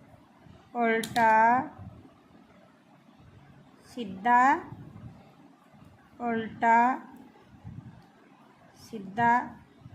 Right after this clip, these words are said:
ਜਿੰਨੇ ਵੀ ਤੁਸੀਂ ਕੁੰਡੇ ਰੱਖੇ ਹੋਣਗੇ, ਦੋ ਕੁੰਡਿਆਂ, ਦੋ ਦੋ ਕੁੰਡਿਆਂ ਦੇ ਹਿਸਾਬ ਨਾਲ ਸਾਰੇ ਕੁੰਡੇ ਆਪਾਂ ਇਸੇ ਤਰ੍ਹਾਂ ਬਣਾ ਲੈਣੇ ਆ। ਬਹੁਤ ਹੀ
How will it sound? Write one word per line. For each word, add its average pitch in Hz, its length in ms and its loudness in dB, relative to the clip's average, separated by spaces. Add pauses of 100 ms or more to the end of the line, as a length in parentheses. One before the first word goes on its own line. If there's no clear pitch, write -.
(1700)
ਜਿੰਨੇ 254 320 4
ਵੀ 330 140 2
ਤੁਸੀਂ 277 340 -4
ਕੁੰਡੇ 226 360 -2
ਰੱਖੇ 214 360 -4
ਹੋਣਗੇ, 208 480 -2
ਦੋ 233 260 -2
ਕੁੰਡਿਆਂ, 233 520 -4
ਦੋ 220 140 -2
ਦੋ 269 120 0
ਕੁੰਡਿਆਂ 226 300 -2
ਦੇ 214 180 -2
ਹਿਸਾਬ 208 460 2
ਨਾਲ 202 320 0 (500)
ਸਾਰੇ 269 420 4
ਕੁੰਡੇ 233 360 -4
ਆਪਾਂ 220 300 -2 (100)
ਇਸੇ 262 300 -6
ਤਰ੍ਹਾਂ 254 320 4
ਬਣਾ 220 340 0
ਲੈਣੇ 175 400 -10
ਆ। 160 40 -16 (1800)
ਬਹੁਤ 262 420 2
ਹੀ 294 100 2